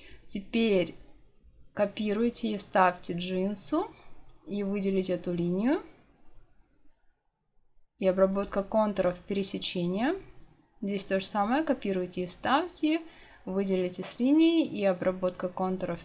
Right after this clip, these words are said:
пересечения. Так, отправьте на задний план. Так, и вот это тоже отправьте на задний план.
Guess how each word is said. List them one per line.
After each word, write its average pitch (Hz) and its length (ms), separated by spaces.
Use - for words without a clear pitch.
пересечения. 190 920
Так, 190 260
отправьте 233 680
на 190 380
задний 190 560
план. 175 680
Так, - 720
и 196 140
вот 190 280
это 180 260
тоже 180 380
отправьте 277 560
на 285 100
задний 294 380
план. 302 480